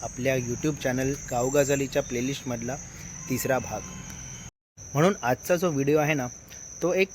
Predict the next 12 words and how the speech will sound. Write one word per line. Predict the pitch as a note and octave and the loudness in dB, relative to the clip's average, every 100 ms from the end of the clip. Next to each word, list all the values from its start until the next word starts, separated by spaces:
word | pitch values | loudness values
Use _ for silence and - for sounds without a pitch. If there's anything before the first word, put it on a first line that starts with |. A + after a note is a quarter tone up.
| - | -12
वेगळं | C3+ A#2+ C#3+ F3 G3+ | -6 6 8 8 6
काहीतरी | E3+ D#3 D#3+ | 6 4 2
तुमच्यासाठी | D3 C3+ C3+ C3 B2 | 2 2 2 2 0
मी | C3 C3+ | 0 0
आज | B2+ | 0
आणलेला | A#2+ A2 A2+ | 0 -4 -6
आहे. | A2 A2+ G2+ - - - - - - - - | -8 -14 -16 -18 -18 -18 -20 -20 -20 -18 2
तर | G#3+ A#3 G#3+ - | 4 4 0 -10
बऱ्याच | C3+ D#3 G3+ G3 F#3 | 2 6 8 6 0
लोकांकडनं, | E3+ F3+ E3+ E3 E3 E3 | 2 2 4 4 4 2
बऱ्याच | C3+ C#3 D#3 | 4 4 4
यूट्यूबर्सकडनं | C#3+ C#3 D3 D#3 - C#3+ D3 D3+ | 2 2 4 4 4 2 4 2